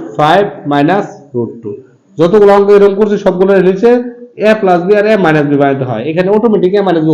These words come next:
হয়ে আছে, তাহলে কি বানাতে হবে? এ প্লাস বি, তাহলে এ মাইনাস বি আছে, এ প্লাস বি প্লাস রুট টু।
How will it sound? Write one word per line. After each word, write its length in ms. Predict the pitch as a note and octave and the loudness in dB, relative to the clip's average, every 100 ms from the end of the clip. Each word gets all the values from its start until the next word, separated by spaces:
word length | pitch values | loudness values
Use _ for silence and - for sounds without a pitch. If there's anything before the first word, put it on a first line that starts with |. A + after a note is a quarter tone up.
| D3 | 2
হয়ে 140 | C#3 B2+ | 0 -2
আছে, 180 | - A2 - _ _ _ | -8 -18 -20 _ _ _
তাহলে 180 | E3 F3+ | -2 -2
কি 60 | F3+ F#3 | 2 2
বানাতে 200 | F#3 F3+ | 2 2
হবে? 180 | E3+ D#3+ D3+ D#3 D#3+ G3 | 2 0 0 -6 -2 0
এ 20 | A#3 B3 - - - _ - | 0 -2 -10 -18 -20 _ 0
প্লাস 240 | E3+ E3+ D#3 | 2 2 2
বি, 100 | C#3+ B2+ | 0 0
তাহলে 160 | D#3+ F#3 G#3 | 0 0 0
এ 20 | G3+ | 0
মাইনাস 200 | F#3 F3+ | 0 2
বি 60 | G3+ | 0
আছে, 120 | G3+ A3 A3 | 0 -2 0
এ 20 | G#3+ F#3 | -2 0
প্লাস 180 | D#3 C3+ | 0 -2
বি 100 | A#2+ G#2 C3 _ _ _ _ _ | -6 -8 -16 _ _ _ _ _
প্লাস 240 | D#3+ E3 E3+ - | 0 0 0 -2
রুট 140 | C#3 | -2
টু। 80 | C3+ | -2